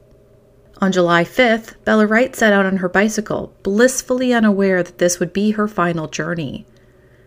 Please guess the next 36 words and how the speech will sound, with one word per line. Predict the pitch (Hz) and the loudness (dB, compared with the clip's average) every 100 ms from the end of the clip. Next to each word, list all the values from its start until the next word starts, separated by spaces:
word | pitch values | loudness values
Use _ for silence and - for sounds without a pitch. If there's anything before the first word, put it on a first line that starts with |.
| _ | _
Little | 190 185 | 4 6
did | 185 180 | 4 2
she | 180 | 0
know | 190 233 | 2 2
that | 233 214 | 2 0
her | 214 | 0
fate | 214 185 170 | 0 0 0
would | 175 | -2
be | 175 | -4
sealed | - - 226 220 | -6 -4 -2 0
that | 185 165 | -2 -2
night, | 156 139 135 - - - _ - | -2 -4 -4 -8 -20 -20 _ -4
leading | 254 320 | 0 2
to | 349 | 2
a | 440 415 | 0 0
case | - 220 220 | 2 0 0
that | 220 | -2
would | 240 214 | -2 0
baffle | 185 185 220 214 | 2 2 0 0
investigators | 190 190 196 - 175 160 156 151 165 - - | 0 -2 -4 -4 -2 -2 0 -2 -4 -8 -6
and | 233 277 285 | -4 -2 -4
captivate | - 220 214 185 175 170 | -6 -4 -2 0 0 0
public | - 170 170 | -4 -2 -4
imagination. | 156 165 151 147 160 165 - 147 107 180 - _ _ _ _ _ _ _ - | -4 -4 -4 -6 -6 -6 -6 -8 -8 -10 -14 _ _ _ _ _ _ _ -8
Join | 208 220 247 | 0 2 4
me | 269 269 | 4 2
as | 226 202 | 0 0
we | 196 190 | 2 2
unravel | 175 170 175 214 233 | 0 0 0 0 0
the | 233 214 | -2 0
layers | 180 170 165 160 - | 2 2 0 -4 -8
of | - 170 | -8 -4
the | 170 | -4
Green | 170 185 202 | -2 0 0
Bicycle | 202 165 170 156 151 | 2 0 -2 -6 -6
case, | - 127 92 - - - | -6 -6 -6 -8 -12 -16